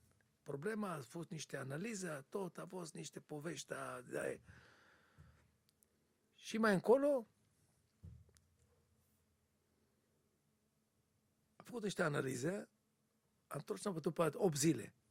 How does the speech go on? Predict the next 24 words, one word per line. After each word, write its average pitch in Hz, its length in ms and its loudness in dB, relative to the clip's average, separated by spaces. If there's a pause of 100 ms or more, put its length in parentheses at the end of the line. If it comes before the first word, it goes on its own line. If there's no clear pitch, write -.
a - 100 -4
luat 160 200 4
niște 143 180 -2
biopsie, 131 640 2 (280)
a - 80 -18
venit 160 180 2
înapoi, 185 480 2 (720)
<clears throat> 185 300 8
stat - 260 2
cu 160 120 -2
Ghil 156 200 0
acolo 185 300 4
și 151 180 0
profesoara. 135 680 0 (1700)
Ghil 190 180 4
a 156 60 6
plecat 156 300 4
la 143 80 6
toaletă, 117 580 0 (2000)
a - 80 -6
dat 175 160 4
mie 185 80 4
o 185 40 4
întrebare. 156 600 4